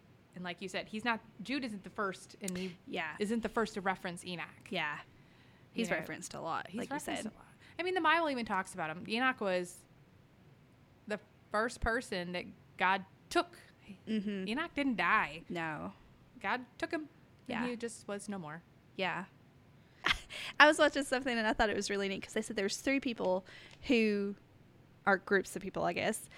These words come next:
Speaker 2: that, you know, never died, that God just took.
Speaker 1: Hmm.
Speaker 2: There was Enoch, Elijah,
Speaker 1: Ja.
Speaker 2: Ja.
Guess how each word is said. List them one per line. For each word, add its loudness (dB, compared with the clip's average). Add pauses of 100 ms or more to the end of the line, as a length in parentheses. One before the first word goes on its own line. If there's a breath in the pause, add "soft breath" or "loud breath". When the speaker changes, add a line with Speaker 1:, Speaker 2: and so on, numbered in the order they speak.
(260 loud breath)
Speaker 2:
that, 10 (360)
you 6
know, 10
never 4
died, -4 (180)
that 2
God 4
just -4
took. -2
Speaker 1:
Hmm. -4 (120)
Speaker 2:
There -2
was 0
Enoch, 6 (580)
Elijah, 2 (680)
Speaker 1:
Ja. -2
Speaker 2:
Ja. 2